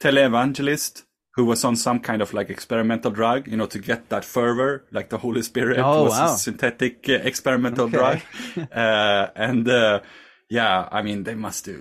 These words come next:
Speaker 1: I mean, it, it, it'd be childish,
Speaker 2: Mm-hmm.
Speaker 1: childish to think that, that they don't do the same thing, like, with the,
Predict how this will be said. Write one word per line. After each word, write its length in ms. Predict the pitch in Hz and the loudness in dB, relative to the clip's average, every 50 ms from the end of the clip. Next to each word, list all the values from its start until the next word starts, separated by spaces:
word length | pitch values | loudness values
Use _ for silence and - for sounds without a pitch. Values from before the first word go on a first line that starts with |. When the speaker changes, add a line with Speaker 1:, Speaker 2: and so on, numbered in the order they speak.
| 73 76 - - | -16 -18 -18 -16
Speaker 1:
I 60 | - 87 | -16 -16
mean, 260 | 80 73 - - - _ _ _ _ _ _ _ - | -16 -18 -20 -20 -20 _ _ _ _ _ _ _ -4
it, 120 | - 131 131 | -2 -2 0
it, 240 | - 131 131 127 | 0 0 0 2
it'd 140 | 127 131 127 117 | 2 2 2 2
be 80 | 113 | 2
childish, 460 | 113 - 131 120 120 104 92 92 - - | 0 0 0 0 0 0 -2 -6 -8 -10
Speaker 2:
Mm-hmm. 240 | - - _ - 113 | -18 -20 _ -8 -4
Speaker 1:
childish 400 | 113 120 117 113 92 95 - - | 0 0 2 2 0 -2 -6 -6
to 140 | - 92 | -10 -12
think 340 | 82 - - 98 87 85 - | -14 -10 -10 -10 -10 -10 -10
that, 240 | - 87 78 - - | -10 -10 -10 -10 -8
that 120 | - 98 | -8 -4
they 120 | 90 98 98 | -2 -2 -2
don't 260 | 95 98 95 92 90 | -2 -2 -4 -4 -6
do 120 | - 98 98 | -6 -8 -8
the 80 | 95 | -8
same 240 | - - 107 101 95 95 | -10 -10 -10 -10 -10 -12
thing, 300 | - - 101 98 98 - | -12 -12 -12 -12 -12 -14
like, 240 | 92 92 90 - - | -14 -16 -16 -14 -16
with 160 | 82 - - | -16 -14 -14
the, 300 | - 87 87 82 76 | -12 -12 -10 -10 -12